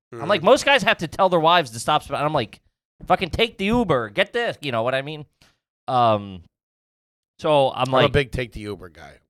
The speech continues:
Speaker 1: She, she's,
Speaker 2: Take the
Speaker 1: she's
Speaker 2: Uber.
Speaker 1: still taking a subway like a
Speaker 2: No,
Speaker 1: fucking
Speaker 2: come on.
Speaker 1: bozo. I'm like, "What are you doing?"
Speaker 2: They're eating people's food on the
Speaker 1: <laughs>
Speaker 2: subway
Speaker 1: It's
Speaker 2: now.
Speaker 1: nuts.
Speaker 2: Crazy.
Speaker 1: So I, uh,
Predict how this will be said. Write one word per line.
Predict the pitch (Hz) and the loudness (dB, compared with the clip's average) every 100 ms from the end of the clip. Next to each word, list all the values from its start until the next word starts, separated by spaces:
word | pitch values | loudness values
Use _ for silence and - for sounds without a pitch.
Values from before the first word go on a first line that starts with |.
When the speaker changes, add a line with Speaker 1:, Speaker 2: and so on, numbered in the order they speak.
| _ | _
Speaker 1:
She, | - 135 | -16 -12
she's, | 113 - - | -12 -12 -8
Speaker 2:
Take | 165 - | -8 -6
the | 165 | -4
Speaker 1:
she's | 147 | -2
Speaker 2:
Uber. | 143 104 | -2 -4
Speaker 1:
still | 92 180 | -6 -10
taking | - 175 - 151 | -10 -12 -12 -16
a | |
subway | - 180 175 107 90 | -12 -10 -10 -10 -12
like | 87 104 107 | -14 -14 -12
a | 101 | -14
Speaker 2:
No, | - | -12
Speaker 1:
fucking | - 160 101 | -12 -10 -8
Speaker 2:
come | 107 | -4
on. | 101 147 185 | 0 0 2
Speaker 1:
bozo. | 147 82 - - | -2 -4 -14 -12
I'm | 127 | -6
like, | 156 | -6
"What | 135 151 | 0 0
are | - | 0
you | 208 | -6
doing?" | 175 214 254 247 220 185 151 135 120 92 92 | -6 0 4 6 6 4 0 -2 -8 -18 _
Speaker 2:
They're | 101 117 | -16 -12
eating | 156 151 | -12 -10
people's | - 147 123 - | -8 -6 -8 -8
food | 151 190 160 | -6 -6 -6
on | 101 | -8
the | - | -4
Speaker 1:
<laughs> | |
Speaker 2:
subway | 170 185 92 143 | 0 0 0 -6
Speaker 1:
It's | - - | -6 -8
Speaker 2:
now. | |
Speaker 1:
nuts. | 127 151 110 - - _ | -6 -4 -6 -10 -20 _
Speaker 2:
Crazy. | - 107 147 | -20 -14 -12
Speaker 1:
So | 131 151 147 131 113 _ - - _ - | -2 2 2 2 -4 _ -20 -20 _ -2
I, | 151 165 | 0 4
uh, | 160 156 151 143 135 123 110 | 4 4 4 4 2 -2 -4